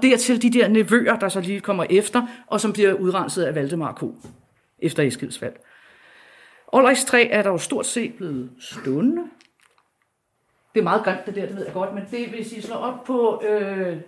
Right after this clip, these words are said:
det sidste nye, altså Lex D K, Ole Fingers, så ser det sådan her ud. Men det er i udgangspunktet stadigvæk Olriks, øh, træ, der er tilbage. Så det er jo ikke, det er jo ikke en vidt forgrenet, kæmpestor stormandsslægt, vi har med at gøre her. Så hvad ved vi faktuelt om dem?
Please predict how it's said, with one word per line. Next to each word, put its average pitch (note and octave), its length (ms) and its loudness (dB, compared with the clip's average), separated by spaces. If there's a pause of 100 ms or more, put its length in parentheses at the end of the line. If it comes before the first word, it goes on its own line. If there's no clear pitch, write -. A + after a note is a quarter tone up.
(200)
det F3+ 80 -20
sidste B3 260 -6
nye, E3+ 220 -6
altså F3+ 320 -8
Lex F#3+ 200 0
D E3+ 220 -6
K, G3 60 -4
Ole F3+ 440 -4
Fingers, F3 320 -12 (240)
så G3 100 -14
ser G3+ 120 0
det F3 100 0
sådan F#3 180 0
her F3+ 140 2
ud. D3+ 300 -4
Men F3 120 -8
det F#3 140 4
er E3+ 80 4 (280)
i D#3+ 220 -4 (140)
udgangspunktet E3 560 -2
stadigvæk C#3 340 -2
Olriks, - 640 -8
øh, C#3 260 -8
træ, - 160 -10 (160)
der C3 60 -16
er - 40 -16 (600)
tilbage. C3 380 -6 (320)
Så D3 60 -10
det - 100 -18 (120)
er - 40 -12
jo F#3+ 100 -4
ikke, E3+ 160 -2
det - 160 -10
er D#3+ 40 -8
jo B2+ 60 -6
ikke F3+ 140 -4
en E3 140 -6
vidt F3+ 140 -10
forgrenet, D3 360 -6
kæmpestor E3+ 680 -8 (420)
stormandsslægt, A#2 600 -10
vi - 60 -14
har A#2 220 -14
med A#2 100 -16
at - 40 -20
gøre - 200 -20
her. - 100 -20 (640)
Så G3 140 0
hvad C4+ 140 6
ved C#4+ 180 4
vi - 60 2
faktuelt - 640 0
om - 280 -4
dem? C#3 120 -4